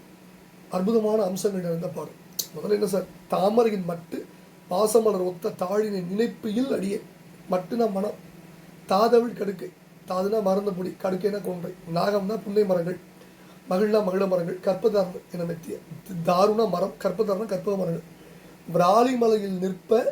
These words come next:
நீ கருதி உற்று வா என அழைத்து என் மனதாசை மாசினை அறுத்து ஞான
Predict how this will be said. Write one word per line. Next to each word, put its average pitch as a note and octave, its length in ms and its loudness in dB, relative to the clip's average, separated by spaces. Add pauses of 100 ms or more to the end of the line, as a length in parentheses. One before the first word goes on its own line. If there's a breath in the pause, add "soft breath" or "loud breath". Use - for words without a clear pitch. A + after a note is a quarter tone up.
நீ F#3+ 200 -2
கருதி G3+ 380 0
உற்று G3 240 -10
வா F#3 180 2
என F#3+ 220 0
அழைத்து F3+ 360 -4 (120)
என் G3 220 0
மனதாசை F#3 520 -2
மாசினை F3 340 -4
அறுத்து E3+ 280 -6 (920 loud breath)
ஞான F#3+ 320 4